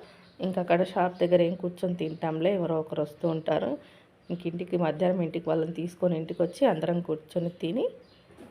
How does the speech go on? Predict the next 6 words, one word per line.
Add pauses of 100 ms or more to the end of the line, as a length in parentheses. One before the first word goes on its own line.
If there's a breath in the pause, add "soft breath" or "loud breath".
(120)
ఇంకా (340)
మళ్ళీ
షాప్కి
వెళ్ళిపోతాం
అనమాట.
అప్పుడు